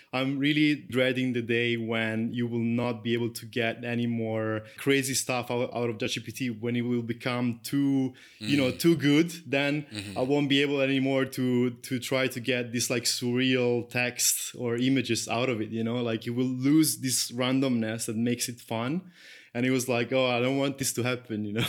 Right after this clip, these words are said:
Speaker 1: <laughs> I hope it never, it never changes.
Speaker 2: A lot of people are already kind of concerned about that in Reddit and so on. You see a lot of, uh, honestly, fear-mongering <laughs> about it. But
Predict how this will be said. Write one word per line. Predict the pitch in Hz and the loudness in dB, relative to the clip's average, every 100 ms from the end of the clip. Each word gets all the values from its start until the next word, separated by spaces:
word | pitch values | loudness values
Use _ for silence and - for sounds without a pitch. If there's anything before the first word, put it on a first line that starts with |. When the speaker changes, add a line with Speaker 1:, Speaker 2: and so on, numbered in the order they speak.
| - | -2
Speaker 1:
<laughs> | 131 139 | -6 -2
I | 123 | 0
hope | 151 151 | 0 0
it | 131 | 0
never, | 131 117 120 | 0 0 -2
it | 117 - - - | -4 -6 -12 -2
never | 131 120 117 | 0 0 -2
changes. | - 131 120 110 - - - | -2 -2 0 -2 -2 -6 -8
Speaker 2:
A | 120 | -6
lot | 117 120 123 | 0 0 0
of | - | -4
people | 127 - 113 | -10 -8 -6
are | 110 101 | -6 -4
already | 113 113 113 110 107 95 - _ - | -2 0 0 0 -2 -6 -16 _ -6
kind | 113 | -4
of | 98 - | -4 -6
concerned | 110 - - 135 139 131 | -4 0 0 0 -4 -2
about | 123 123 110 | -2 -2 -2
that | 120 117 117 110 | 0 2 0 -2
in | 92 92 | -4 -4
Reddit | 107 113 107 101 | -2 0 0 -2
and | 98 | -2
so | - 98 | -2 -2
on. | 92 | -6
You | 90 | -2
see | - 95 | -2 -2
a | |
lot | 87 82 | -6 -6
of, | 82 82 | -6 -6
uh, | 78 76 73 - _ - _ - | -6 -6 -8 -14 _ -20 _ -14
honestly, | 123 - 90 | -4 -4 -4
fear-mongering | - 92 90 82 113 123 107 | -6 -8 -6 -6 -4 -4 -4
<laughs> | 123 | -4
about | 147 127 | -2 -2
it. | 135 - - - - | -2 -4 -8 -10 -4
But | 143 131 | -2 -2